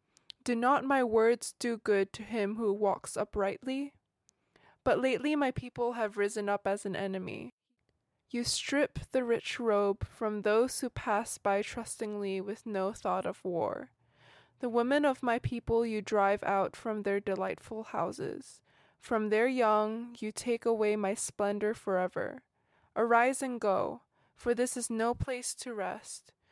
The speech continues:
because of uncleanness that destroys with a grievous destruction.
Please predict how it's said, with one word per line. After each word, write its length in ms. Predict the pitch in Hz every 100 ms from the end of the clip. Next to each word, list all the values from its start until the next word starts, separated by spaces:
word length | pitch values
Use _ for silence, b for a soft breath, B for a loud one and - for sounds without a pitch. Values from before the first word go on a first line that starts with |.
| b b -
because 400 | 254 262 254 254
of 160 | 226
uncleanness 800 | 226 226 226 - 247 254 277 285
that 200 | - 240
destroys 680 | 240 233 - 233 208 208 214
with 180 | 220 214
a 40 |
grievous 520 | 208 214 208 202 220
destruction. 880 | - 226 - 175 - - - - 254